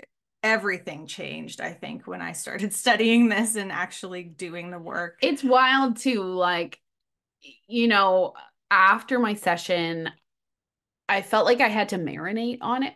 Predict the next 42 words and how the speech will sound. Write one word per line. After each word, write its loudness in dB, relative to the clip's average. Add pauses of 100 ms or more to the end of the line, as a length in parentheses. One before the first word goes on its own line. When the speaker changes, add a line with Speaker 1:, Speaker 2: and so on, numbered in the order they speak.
(140)
Speaker 2:
for 0
a 0
while. 0
Speaker 1:
Mm-hmm. -2
Speaker 2:
Like, 0
it -4
was -10
one -6
of -4
those -2
things -8
where 0 (320)
it -2
didn't 0
immediately 0
hit -2
me -6
as, -6
like, -6
"Whoa," 2
but 2
it 0
was -2
really -6
interesting. -8
Speaker 1:
Yeah. -6
Speaker 2:
And 4
I 6
think 2
that 2
was -2
when -2
you 0
said, 0
"How -2
was -4
it?" -2
I -4
think -10
my -2
response -6
was, -8